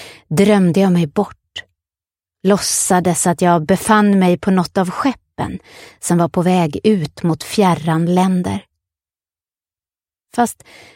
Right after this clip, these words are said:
just den här gången var det någon annan där. En vuxen man. Han stod med ryggen till,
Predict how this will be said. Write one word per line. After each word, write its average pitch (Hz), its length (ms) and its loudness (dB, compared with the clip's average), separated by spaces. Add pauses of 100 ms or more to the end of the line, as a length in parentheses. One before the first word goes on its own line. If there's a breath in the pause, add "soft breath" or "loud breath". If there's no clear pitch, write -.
(220 loud breath)
just 233 260 -2
den 254 120 2
här 330 280 -2
gången 160 480 -2 (200)
var 220 240 2
det 214 80 2
någon 226 220 2
annan 247 360 0
där. - 300 -8 (800)
En 214 180 2
vuxen 190 640 -2
man. 214 360 -4 (1700)
Han 208 300 2
stod 233 460 0
med 180 160 4
ryggen 185 380 0
till, 170 280 -10